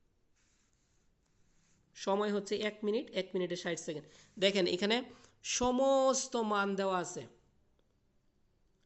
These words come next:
ঠিক আছে? এখানে সমস্ত মান দেওয়া আছে, শুধু আমাদের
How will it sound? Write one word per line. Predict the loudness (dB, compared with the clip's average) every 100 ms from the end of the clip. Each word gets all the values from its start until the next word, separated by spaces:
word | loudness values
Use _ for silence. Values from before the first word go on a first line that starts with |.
| _
ঠিক | -4 -4
আছে? | -2 -6 -6 -20 _ _ -6
এখানে | -4 -2 -4 -4 -6
সমস্ত | -6 -4 -2 -2 -4 -6 -6 -4
মান | -2 -2
দেওয়া | -2 -2 -4
আছে, | -6 -6 -6 -12 -18 -10
শুধু | -4 -4
আমাদের | -2 -2